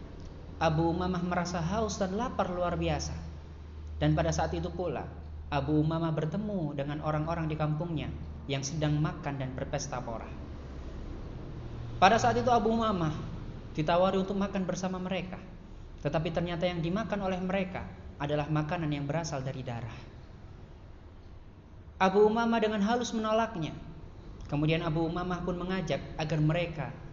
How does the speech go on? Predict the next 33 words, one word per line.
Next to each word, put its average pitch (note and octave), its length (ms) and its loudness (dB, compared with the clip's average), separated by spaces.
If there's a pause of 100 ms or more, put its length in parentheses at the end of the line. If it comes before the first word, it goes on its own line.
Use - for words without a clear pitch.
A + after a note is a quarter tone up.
(100)
beriman F#3+ 320 2
kepada E3+ 320 0
Allah E3+ 160 -4
Subhanahu F#3+ 560 -4
wa E3+ 100 2
taala F3 380 0
dan, - 20 -4 (140)
dan F#3 160 2
meninggalkan F#3 560 0
makanan, E3 320 -2 (320)
makanan D#3+ 400 0
yang C#3+ 160 -2
diharamkan D3 480 -2
oleh B2+ 160 -2
Allah C3 240 -2
Subhanahu B2 480 -2
wa G#2+ 160 -4
taala. E2+ 280 -10 (1500)
Betapa G#3 400 6
marahnya A#3 560 4
kaum A3 160 4
Bahilah G#3+ 480 0 (800)
ketika D3+ 320 0
melihat E3 320 2
Abu E3+ 320 2
Umamah F#3 400 0
telah F#3 160 0
berpaling G#3+ 480 -2
dari E3+ 160 0
agama F3+ 400 0
nenek F3+ 160 -6
moyang F3 320 -4
mereka F#3 320 -4